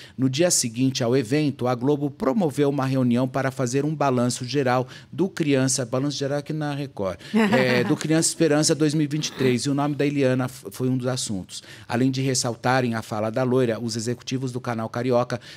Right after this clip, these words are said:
Speaker 1: deixaram claro que não irão fazer o mesmo que o S B T.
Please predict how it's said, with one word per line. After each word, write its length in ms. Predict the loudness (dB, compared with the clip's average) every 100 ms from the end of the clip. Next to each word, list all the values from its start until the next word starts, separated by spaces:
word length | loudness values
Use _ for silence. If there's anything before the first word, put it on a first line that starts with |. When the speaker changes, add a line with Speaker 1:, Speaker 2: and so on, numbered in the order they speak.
| -2
Speaker 1:
deixaram 440 | 0 0 0 -2
claro 380 | -2 0 2 0
que 140 | -4 -2
não 500 | 0 2 0 0 -2
irão 240 | 0 -2
fazer 420 | -2 -4 -2 -2
o 60 | -2
mesmo 440 | 0 0 -2 -8 -8
que 220 | -8 -6
o 200 | -4 -6
S 540 | -6 -8 -8 -8 -12 -16 -16
B 220 | -14 -14 _ _ -18
T. 160 | -14 -14